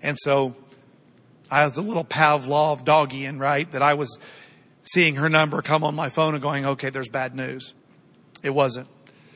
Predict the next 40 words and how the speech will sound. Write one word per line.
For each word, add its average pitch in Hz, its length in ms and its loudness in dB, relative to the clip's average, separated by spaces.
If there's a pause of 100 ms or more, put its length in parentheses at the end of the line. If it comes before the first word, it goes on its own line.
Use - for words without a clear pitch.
(960)
My 175 120 -6
sister 170 300 -2
and 165 80 2
I 156 60 4
had 151 180 4
about 151 220 2
an 147 80 -2
hour 151 200 2
conversation 156 600 -4
that 165 140 -14
day, 143 160 -2
and 135 80 -6
here's 151 160 -4
what 175 120 -6
she 175 120 -8
said 143 240 -4
to 131 140 -6
me. 135 200 -12 (200)
<laughs> - 100 -6 (1400)
We 175 160 0
ha-, 180 200 6
we, 170 300 -2
we 160 160 -4
hadn't 160 260 -2
had 151 140 2
a 143 40 -4
relationship 143 600 -10
for 135 300 -6 (180)
almost 147 280 -4
nine 143 200 -6
years 143 220 -4
of 127 60 -14
me 131 100 -12
being 127 200 -10
down 131 220 -6
here. 120 200 -14 (1900)
She 180 120 -2
said 185 240 2
to 131 140 -6
me, 120 220 -18